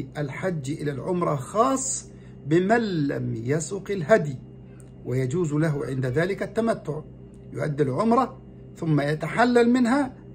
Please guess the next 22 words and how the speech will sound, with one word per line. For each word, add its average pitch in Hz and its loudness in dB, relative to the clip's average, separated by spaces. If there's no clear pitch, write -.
ثم 196 0
بعد 143 -2
ذلك 156 2
في 151 0
اليوم 175 4
الثامن 170 2
يحرم 160 2
من 160 2
جديد. 156 4
فقه 269 -2
الحديث 190 -4
يدل 180 0
على 156 0
جواز 156 0
الإحرام 139 -4
بكل 185 -4
إزار 160 -4
ورداء 143 0
إلا 185 0
الثياب 147 -2
المصبوغة 147 -4
بالزعفران، 131 -6